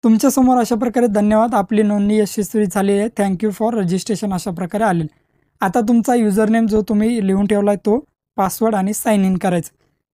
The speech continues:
दोन्ही इन्फॉर्मेशन टाकून दिले, साइन इन करायचे. तुम्ही भरलेली सर्व तुम्हाला डिटेल्स दाखवले जाईल. डिटेल्स दाखवल्यानंतर खाली स्क्रोल डाऊन करायचं आहे,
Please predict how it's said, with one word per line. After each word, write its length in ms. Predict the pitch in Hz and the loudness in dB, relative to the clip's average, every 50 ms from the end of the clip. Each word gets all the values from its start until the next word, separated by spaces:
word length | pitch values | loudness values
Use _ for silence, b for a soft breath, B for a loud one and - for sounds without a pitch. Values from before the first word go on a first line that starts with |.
| _ | _
दोन्ही 320 | - 180 214 214 226 247 269 | -2 0 2 4 4 4 4
इन्फॉर्मेशन 560 | 262 247 226 262 247 240 247 226 - 247 240 | 4 4 2 2 2 2 2 2 2 0 0
टाकून 280 | 240 220 - 233 214 214 | 0 -2 0 0 0 2
दिले, 200 | 214 214 226 214 | 2 2 2 0
साइन 260 | - 226 208 202 202 | 0 0 0 2 0
इन 100 | 208 208 | 0 0
करायचे. 320 | - 202 190 196 170 202 - - _ _ _ _ _ _ | 0 0 0 0 0 -2 -4 -6 _ _ _ _ _ _
तुम्ही 180 | - 214 226 247 | 2 4 4 4
भरलेली 440 | 208 240 220 226 226 233 226 247 254 | 4 2 2 2 2 2 2 2 0
सर्व 360 | - - 240 220 226 233 226 | 0 0 0 2 2 2 0
तुम्हाला 340 | 214 247 214 214 214 214 214 | 0 0 0 2 2 2 2
डिटेल्स 440 | 196 185 196 165 214 208 208 190 | 0 0 -2 0 0 0 0 0
दाखवले 400 | 180 196 190 - - 208 202 202 | -2 -4 -4 -2 -2 -2 -2 0
जाईल. 200 | 180 202 190 214 262 - _ _ _ _ _ _ _ _ | -2 -2 -2 -4 -4 -8 _ _ _ _ _ _ _ _
डिटेल्स 380 | - 196 214 190 262 262 269 233 | 0 0 2 2 2 2 2 2
दाखवल्यानंतर 640 | 247 240 226 - 240 233 233 226 226 226 214 247 233 - | 0 0 0 2 2 2 4 2 2 2 0 -2 -2 -2
खाली 180 | - 214 220 214 | 0 0 0 0
स्क्रोल 400 | - - - - 214 214 220 208 | -2 -4 -2 0 2 2 2 2
डाऊन 180 | 220 220 220 | 2 0 0
करायचं 340 | - 214 196 190 185 - 202 | 0 0 0 0 0 -2 -4
आहे, 80 | 214 | -6